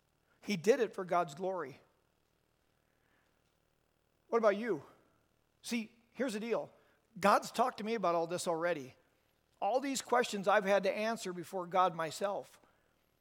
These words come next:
And it struck me when I started reading this that they were, they were following Jesus because of the popularity that he didn't even want. He did everything he did for the glory of God, for the glory of the Father, it says.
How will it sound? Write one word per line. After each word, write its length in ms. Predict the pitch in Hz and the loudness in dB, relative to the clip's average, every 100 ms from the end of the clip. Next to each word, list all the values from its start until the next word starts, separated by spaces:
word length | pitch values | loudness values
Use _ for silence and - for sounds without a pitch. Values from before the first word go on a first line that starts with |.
| _ _ - | _ _ 2
And 140 | 208 | 2
it 100 | 185 | 0
struck 480 | - - - 277 233 | -4 -6 -4 -4 -4
me 80 | 208 | -2
when 140 | 196 | 0
I 60 | 185 | 0
started 340 | - 214 185 | -2 -2 -4
reading 360 | 165 226 220 175 | -6 -8 -6 -6
this 200 | 165 - | -6 -6
that 120 | 175 | -2
they 140 | 214 | -2
were, 240 | 269 226 - - - | 0 -2 -4 -12 0
they 120 | 208 254 | 6 6
were 180 | 233 | 4
following 680 | 180 - 214 262 285 269 240 | -2 -2 2 2 2 -2 -4
Jesus 380 | 175 233 214 196 | -4 -6 -8 -8
because 360 | 190 185 196 175 | -8 -4 -4 -4
of 80 | |
the 60 | 170 | -8
popularity 720 | - 190 190 190 190 208 190 | -2 0 0 0 0 0 -2
that 160 | 165 165 | -4 -6
he 240 | 175 269 | -6 -8
didn't 340 | 190 214 202 190 | -2 -2 -2 -8
even 380 | 220 190 170 | -8 -8 -8
want. 480 | 156 185 214 135 - - _ _ _ _ _ _ _ _ _ _ _ _ _ - | -6 -6 -6 -8 -14 -20 _ _ _ _ _ _ _ _ _ _ _ _ _ -6
He 140 | 208 | 0
did 180 | 190 202 | 4 4
everything 480 | 190 220 285 254 240 | 4 0 -4 -4 -2
he 140 | 214 | -4
did 280 | 175 214 175 | 0 0 -2
for 100 | 185 | -8
the 100 | 170 | -8
glory 320 | 185 170 160 | -6 -4 -4
of 80 | 151 | -4
God, 320 | 160 147 135 131 _ | -2 -2 -6 -12 _
for 180 | - 185 | -6 -6
the 140 | 170 | -4
glory 400 | 160 170 185 190 | -6 -4 -2 -2
of 160 | - 175 | -2 -4
the 80 | 175 | -8
Father, 460 | - 170 165 156 | -4 0 0 -4
it 100 | 143 | -10
says. 420 | - 156 151 143 | -10 -10 -10 -12